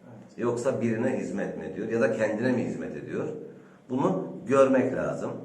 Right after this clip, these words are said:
Speaker 1: Ben burada özellikle arkadaş
Speaker 2: Evet.
Speaker 1: şeyi değinmek istiyorum. Mesela böyle bir olay patladı. Ee, hatta biz bir arkadaşla biraz önce, e,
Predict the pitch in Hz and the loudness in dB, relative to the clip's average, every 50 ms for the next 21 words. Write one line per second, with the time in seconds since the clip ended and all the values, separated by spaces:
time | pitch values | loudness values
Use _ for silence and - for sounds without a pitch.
0 | - - - - - - - - - 123 139 - 135 135 175 175 190 185 160 139 | -12 -16 -18 -20 -20 -20 -20 -16 -12 -10 -8 -6 -6 -6 -8 -8 -8 -8 -6 -6
1 | 135 127 156 160 - - - - 123 120 123 120 - - - - - - - - | -6 -6 -6 -8 -8 -8 -10 -10 -10 -8 -8 -8 -8 -8 -8 -8 -8 -10 -12 -14
2 | - - - - - - - - 127 - - - - - 127 123 113 113 113 104 | -16 -16 -16 -16 -16 -16 -16 -14 -14 -12 -12 -12 -12 -10 -10 -8 -8 -6 -8 -8
3 | 104 104 - - - - 120 - - - - - - - 110 - - - 165 170 | -8 -10 -12 -14 -14 -12 -12 -10 -10 -10 -10 -10 -10 -10 -10 -12 -10 -8 -6 -4
4 | 156 - - - 151 147 - 135 139 143 160 - - 143 143 139 - - 120 - | -4 -4 -4 -6 -6 -8 -8 -6 -4 -4 -4 -4 -4 -6 -6 -6 -6 -6 -6 -6
5 | - - - - - - - - - - - _ _ - - - - - - 127 | -6 -8 -10 -12 -14 -18 -20 -20 -20 -20 -20 _ _ -18 -14 -12 -10 -10 -8 -8
6 | - 64 - 127 127 - - - - 156 - - - - - - 139 - - - | -8 -8 -8 -8 -8 -8 -10 -6 -4 -4 -2 -2 -4 -6 -6 -6 -6 -4 -4 -4
7 | - - 160 - - - - 131 - - - 131 127 123 120 117 113 113 113 113 | -4 -6 -6 -6 -6 -6 -6 -6 -6 -6 -4 -4 -2 -2 -2 -4 -4 -6 -6 -6
8 | 113 107 107 110 110 113 | -6 -6 -8 -8 -10 -12